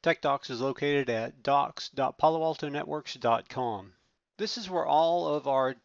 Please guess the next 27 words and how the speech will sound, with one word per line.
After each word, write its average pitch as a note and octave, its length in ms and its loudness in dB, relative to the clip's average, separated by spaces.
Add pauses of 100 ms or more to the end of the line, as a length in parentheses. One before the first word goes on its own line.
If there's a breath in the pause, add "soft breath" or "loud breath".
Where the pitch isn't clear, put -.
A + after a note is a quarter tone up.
technical C#3 480 -4
documentation A2 1040 -6
sits, - 460 -10
everything C#3 520 -4
from A#2+ 560 -8 (380 loud breath)
best C3 300 0
practices D3+ 880 -2 (340 loud breath)
to C3+ 560 -8 (180)
admin C#3 400 -4
guides, G2 680 -6 (420)
to - 80 -14
be B2+ 140 0
able B2+ 160 -2
to B2 80 -4
help B2+ 300 0
you C3 180 -8
implement G3+ 520 2
and D3 280 -4
configure C#3 680 -4
any D3+ 260 -2
and B2 120 -2
all D3 240 2
of A#2+ 80 -4
our A2+ 180 0
network C3 360 -8
product C3+ 360 4
solutions. D#3 720 -10